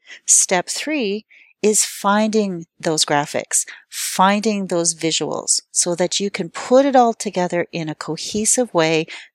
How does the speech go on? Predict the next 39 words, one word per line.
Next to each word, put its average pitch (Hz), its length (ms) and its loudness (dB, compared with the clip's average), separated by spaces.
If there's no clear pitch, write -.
that 170 240 0
is 170 260 0
going 156 200 -8
to - 140 -10
attract 147 420 -6
people. - 360 -14
Step - 340 2
four, 226 520 2
assemble 214 720 0
it 226 180 0
all 165 220 -2
together. - 540 -10
Now 160 180 -6
remember, 190 600 4
there's 160 220 -4
different 208 320 -4
tools 208 360 0
you 196 100 -4
can 175 180 -8
use, 196 560 2
and 170 160 0
the 180 220 -2
idea 240 540 2
here 208 580 0
is 170 280 -2
you 214 200 0
want 269 200 4
to 254 100 0
find 185 280 -4
tools 196 480 2
that 165 120 -2
are 165 80 2
going 180 180 -2
to 190 80 -2
make 175 300 -4
you 214 160 0
stand 175 420 0
out 165 180 0
from 156 240 -4